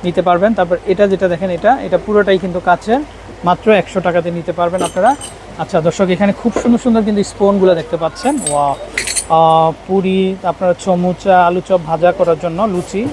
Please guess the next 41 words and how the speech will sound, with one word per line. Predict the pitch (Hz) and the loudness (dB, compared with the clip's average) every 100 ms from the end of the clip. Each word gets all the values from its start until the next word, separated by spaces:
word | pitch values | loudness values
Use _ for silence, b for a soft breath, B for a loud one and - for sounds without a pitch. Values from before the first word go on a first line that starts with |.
| 170 | -4
মাত্র | 165 - | -6 -4
একশো | 208 165 - | -6 -4 -4
টাকাতে | 165 170 165 | 0 0 0
কিন্তু | 156 151 | -4 -8
এগুলো | 151 151 | -8 -8
নিতে | 147 147 | -8 -6
পারবেন। | 151 160 247 - B B - | -4 -2 -4 -8 B B -4
তারপর | 175 196 | 0 4
এগুলো | 185 202 | 4 4
কারি | 208 180 175 | 2 2 0
স্পুন, | - - 185 226 | -4 -2 0 0
এই | 196 | -2
যে | 139 131 | -8 -10
দেখেন | 135 175 - | -12 -12 -10
খুব | 208 - | -10 -4
সুন্দর, | 202 214 277 269 | -2 0 0 -4
একশো | 165 - 185 185 | -10 -4 -2 0
টাকা, | 180 - 254 - - - - | 0 0 -2 -4 -14 -12 -2
এগুলো | 190 190 190 185 - | 2 4 4 2 0
চলে | 190 185 | 0 0
আসবে | 165 170 175 | 0 -6 -10
কিন্তু | 156 156 247 285 165 | -10 -6 -6 -6 -8
মাত্র | 165 - 208 269 285 | -8 -4 0 0 -2
একশো | 165 - - 175 | -8 -8 -4 -2
টাকাতে। | 170 151 123 151 | -2 -6 -6 -4
খুবই | 208 208 | 0 2
চমৎকার, | 226 208 - 135 - - - - - | 2 0 -2 -8 -10 -10 -8 -6 -4
খুবই | 214 226 | 0 2
চমৎকার | 226 220 202 240 | 2 0 2 2
দর্শক | 202 196 220 | 2 0 -2
এটা, | 202 214 285 302 - - - - - | 0 2 0 0 -18 -20 -18 -14 -8
এটা | 185 208 | -2 2
হচ্ছে | 208 - 214 | 2 2 0
নাগিন | 185 180 185 170 | 2 2 0 -2
স্পুন, | - 175 226 254 180 | -4 -2 0 -2 -2
এটাও | 170 185 | 2 4
একশো | 180 165 180 | 4 0 -4
টাকা। | 165 165 196 254 196 | -2 -2 -2 -4 -4
তারপরে | 165 170 175 | -4 -2 -4
এগুলো | 185 175 180 | -4 0 0
দেখেন, | 175 160 233 | 0 -2 -2